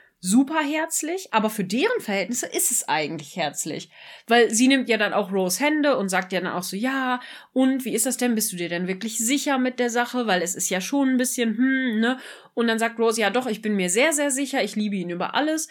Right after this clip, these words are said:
ne? Es ist alles, was ich möchte.“ Und dann sagt Susan ja einfach nur, „Okay, das ist alles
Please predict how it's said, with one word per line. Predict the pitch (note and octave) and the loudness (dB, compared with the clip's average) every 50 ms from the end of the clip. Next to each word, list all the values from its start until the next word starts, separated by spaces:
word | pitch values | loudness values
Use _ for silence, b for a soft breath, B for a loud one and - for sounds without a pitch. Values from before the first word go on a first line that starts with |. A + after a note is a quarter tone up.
| B B B B | B B B B
ne? | G#3 A3 A#3+ | -2 0 0
Es | A#3+ A#3+ | 0 0
ist | A3+ G#3 - - | -4 -4 -2 0
alles, | B3+ D4 D#4 C#4+ - | 0 2 2 2 0
was | B3+ B3 A#3+ | 0 -2 -2
ich | A3 A3 | -2 -2
möchte.“ | A#3+ B3 C#4+ - - D4 B3 | -2 -2 -2 -2 -2 -2 -2
Und | A#3 | -2
dann | A3+ A#3 A#3 | -2 -2 -2
sagt | A3 A#3 A#3 - | -2 -2 -2 -2
Susan | - - G#3 G3+ G#3 A#3 | -2 -2 0 0 2 0
ja | B3 - | 2 2
einfach | C#3+ F3 F#3+ A#3 A#3 | 0 0 0 0 0
nur, | A#3+ B3 B3+ B3+ B B B B | 2 2 0 -2 B B B B
„Okay, | A3+ A3+ - A3+ A3 A#3+ B3 A3 - _ _ - | -8 -4 -2 0 0 0 0 -2 -8 _ _ -2
das | A#3+ C4+ C4 | -2 -2 -2
ist | C4+ - - - | -2 -4 -4 -2
alles | F3 F3+ F3+ F3 A3+ - - - _ | 0 0 0 0 -2 -4 -6 -8 _